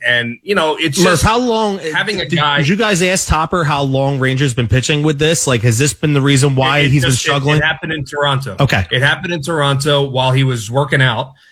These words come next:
Speaker 1: And, uh, it just, he, he, they, they said he actually, he got into the shower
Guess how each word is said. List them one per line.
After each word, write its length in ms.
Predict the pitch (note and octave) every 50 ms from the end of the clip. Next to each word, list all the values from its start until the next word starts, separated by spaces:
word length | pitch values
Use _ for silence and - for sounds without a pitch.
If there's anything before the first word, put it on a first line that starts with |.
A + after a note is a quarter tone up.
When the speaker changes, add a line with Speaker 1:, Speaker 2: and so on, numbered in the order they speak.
| _ _
Speaker 1:
And, 400 | - B2 B2+ B2 A#2+ A#2+ A#2 A2+
uh, 240 | A#2+ A#2 A#2 A#2 A#2+ -
it 180 | C3+ C3 -
just, 440 | - D3 D3 D3+ D3 C3 - - -
he, 220 | C3+ B2 C3 B2
he, 400 | A#2 B2+ B2+ A#2+ B2+ C3+ A#2+ A#2 -
they, 140 | B2+ B2 A#2
they 100 | C3 B2+
said 180 | C3 F#3 F3+ C#3
he 120 | C3 A#2
actually, 280 | C3+ D3 C#3 - C#3 A#2
he 80 | G#2+
got 180 | G2+ C#3+ D#3 D#3+
into 180 | E3 D#3 D3+
the 100 | C#3+ B2+
shower 580 | - - - D#3 D#3+ D#3 D3 C3+ A#2 G#2+ A#2 -